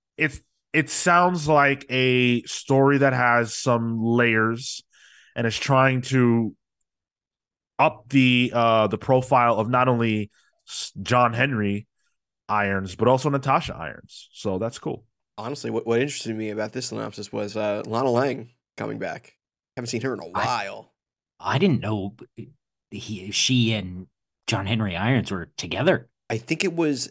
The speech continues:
Speaker 2: uh, in Greg Pak's run, possibly. La-, Lana
Speaker 3: Oh,
Speaker 2: got
Speaker 3: yeah.
Speaker 2: powers for a bit, too.
Speaker 3: I,
Speaker 2: Um,
Speaker 3: I think I remember that.
Speaker 2: yeah,
Speaker 3: Yeah.
Speaker 2: she got, like, the Superman, uh, electric powers.
Speaker 3: Yeah, yeah, yeah,
Speaker 2: Yeah,
Speaker 3: yeah, yeah.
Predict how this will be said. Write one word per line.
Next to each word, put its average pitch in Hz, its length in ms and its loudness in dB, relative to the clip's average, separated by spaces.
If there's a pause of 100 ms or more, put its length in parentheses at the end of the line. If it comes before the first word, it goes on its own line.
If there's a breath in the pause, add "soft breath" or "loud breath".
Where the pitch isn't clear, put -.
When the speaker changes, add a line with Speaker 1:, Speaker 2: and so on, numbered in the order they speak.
Speaker 2:
uh, 107 320 -2
in 107 460 -6 (1120 loud breath)
Greg 120 240 -4 (220)
Pak's - 440 -6
run, 233 360 -4
possibly. 220 640 -6 (500 soft breath)
La-, 143 160 2
Lana 156 300 4
Speaker 3:
Oh, - 20 -2
Speaker 2:
got 156 140 6
Speaker 3:
yeah. 95 80 -8
Speaker 2:
powers 135 340 4
for 143 140 2
a 131 40 0
bit, 135 220 -2
too. 127 500 -2 (1040)
Speaker 3:
I, 110 140 -2
Speaker 2:
Um, - 80 -8
Speaker 3:
I - 200 -14 (100)
think 117 260 -2
I 98 40 -4
remember 82 340 -10
that. 76 260 -12
Speaker 2:
yeah, 92 80 -2
Speaker 3:
Yeah. 104 100 2
Speaker 2:
she 120 140 -4
got, 123 100 6
like, 113 120 0
the 107 60 -4
Superman, 107 720 -4
uh, 98 260 -2
electric 107 540 -6
powers. 127 540 -2 (480)
Speaker 3:
Yeah, 104 260 2
yeah, 85 200 -6
yeah, 64 240 -10
Speaker 2:
Yeah, - 60 -16
Speaker 3:
yeah, - 180 -18
yeah. 71 140 -12